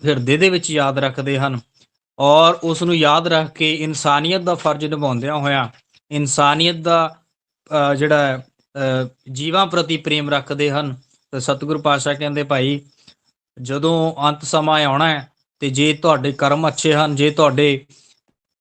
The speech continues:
ਤੁਹਾਡੇ ਜੀਵਦਿਆਂ ਰਹਿੰਦਿਆਂ ਜੇ ਤੁਹਾਡਾ ਪ੍ਰੇਮ ਆਪਣੇ ਗੁਰੂ ਦੇ ਨਾਲ ਹੈ, ਉਹਨਾਂ ਦੀ ਬਾਣੀ ਦੇ ਨਾਲ ਹੈ, ਤੇ ਭਾਈ, ਤੁਹਾਨੂੰ ਅੰਤ ਸਮੇਂ ਉਹ ਸਹਾਈ ਹੋਣਾ ਹੈ।" ਤੇ ਸਤਿਗੁਰੂ ਪਾਤਸ਼ਾਹ ਕਹਿੰਦੇ, "ਭਾਈ, ਕੀਤੇ ਕਰਮਾਂ ਦਾ ਜਿਹੜਾ ਲੇਖਾ ਦੇਣਾ ਪੈਣਾ ਹੈ।"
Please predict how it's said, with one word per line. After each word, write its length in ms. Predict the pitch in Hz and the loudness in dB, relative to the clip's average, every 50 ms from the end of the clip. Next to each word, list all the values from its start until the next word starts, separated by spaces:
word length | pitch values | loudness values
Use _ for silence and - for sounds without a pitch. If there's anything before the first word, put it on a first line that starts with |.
| - 127 127 127 127 _ _ _ _ 131 - | -20 -18 -18 -18 -20 _ _ _ _ -18 -10
ਤੁਹਾਡੇ 280 | - 151 143 143 156 151 | -8 -6 -4 -2 -4 -4
ਜੀਵਦਿਆਂ 540 | 135 131 147 156 156 170 180 180 202 196 185 | -2 0 2 4 4 4 4 4 4 4 4
ਰਹਿੰਦਿਆਂ 340 | 175 170 170 170 175 170 | 2 0 0 0 0 0
ਜੇ 100 | 160 156 | 0 -2
ਤੁਹਾਡਾ 300 | 151 - 156 139 131 143 | -2 -2 -2 0 0 -2
ਪ੍ਰੇਮ 360 | 139 - 139 143 143 147 147 143 | -4 -2 -2 -2 -2 0 -2 -2
ਆਪਣੇ 260 | 127 - 147 139 135 | -4 -4 -4 -4 -4
ਗੁਰੂ 240 | 127 131 131 143 143 | -2 -2 -2 0 0
ਦੇ 100 | 156 147 | 0 2
ਨਾਲ 240 | 139 131 131 131 | 2 0 0 0
ਹੈ, 320 | 123 123 127 123 113 117 _ _ _ _ _ _ _ _ - - | 0 0 0 -2 -2 -6 _ _ _ _ _ _ _ _ -10 -6
ਉਹਨਾਂ 260 | 135 139 147 147 147 | -4 0 0 0 2
ਦੀ 100 | 147 135 | 0 0
ਬਾਣੀ 340 | 127 131 123 127 143 156 160 | 2 2 2 2 2 0 0
ਦੇ 120 | 170 160 | 0 0
ਨਾਲ 260 | 151 143 135 135 135 | 2 2 0 2 0
ਹੈ, 300 | 123 123 123 120 113 113 _ _ _ _ _ | 0 -2 -2 -4 -4 -8 _ _ _ _ _
ਤੇ 80 | - 139 | -8 -8
ਭਾਈ, 360 | 131 - 143 131 123 131 147 | -2 0 2 2 2 0 -2
ਤੁਹਾਨੂੰ 340 | 143 151 139 131 131 135 135 | -2 -4 -4 -2 -2 -2 -2
ਅੰਤ 140 | 135 135 - | -2 -4 -8
ਸਮੇਂ 480 | - - 139 131 131 135 131 131 127 127 _ _ _ _ - | -6 -2 -2 0 0 0 0 0 -2 -4 _ _ _ _ -4
ਉਹ 100 | 139 135 | -4 -2
ਸਹਾਈ 460 | 131 - 143 127 123 120 117 123 135 | -2 0 0 0 2 2 2 2 0
ਹੋਣਾ 260 | 135 147 147 147 151 | 2 2 2 2 0
ਹੈ।" 60 | 151 147 | 0 -2
ਤੇ 120 | 147 139 | -4 -8
ਸਤਿਗੁਰੂ 360 | - 147 131 127 135 147 151 | -6 -6 -6 -6 -4 -6 -4
ਪਾਤਸ਼ਾਹ 360 | 151 147 143 135 131 - 143 | 0 0 0 0 0 -2 -6
ਕਹਿੰਦੇ, 300 | 139 143 143 143 139 143 | -4 -4 -4 -2 -2 -4
"ਭਾਈ, 360 | 135 - 131 123 127 143 156 147 - - _ _ - | -2 -2 -2 0 0 -2 -2 -6 -10 -20 _ _ -2
ਕੀਤੇ 340 | - 143 139 139 - 165 160 | 0 0 0 2 0 0 0
ਕਰਮਾਂ 400 | 160 156 143 139 139 139 135 131 | 2 0 -2 0 0 -2 0 0
ਦਾ 100 | 135 127 | -2 -2
ਜਿਹੜਾ 260 | 127 131 131 135 131 | -2 0 0 0 0
ਲੇਖਾ 340 | 123 127 123 127 - 131 127 | 0 -2 -4 -2 -2 -2 0
ਦੇਣਾ 280 | 131 127 131 139 143 | 0 0 0 0 0
ਪੈਣਾ 260 | 143 139 156 156 160 | 0 0 -2 0 0
ਹੈ।" 160 | 160 160 160 | -2 -4 -6